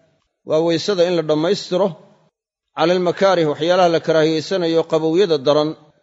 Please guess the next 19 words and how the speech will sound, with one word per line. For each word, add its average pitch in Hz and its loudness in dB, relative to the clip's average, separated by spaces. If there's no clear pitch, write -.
korkooda 190 0
in 170 -2
weysada 160 0
lagu 151 -4
dhammaystiro. 135 -4
Makaarihii 165 -4
waxaa 139 -6
soo 170 -4
gelaya 147 -2
qabowga 147 -4
daran 143 -2
iyo 101 -10
biyo 131 0
yaroodka 147 0
iyo 143 -4
baa 135 -4
soo 143 -8
gelaya. 101 -12
Ya, 123 -4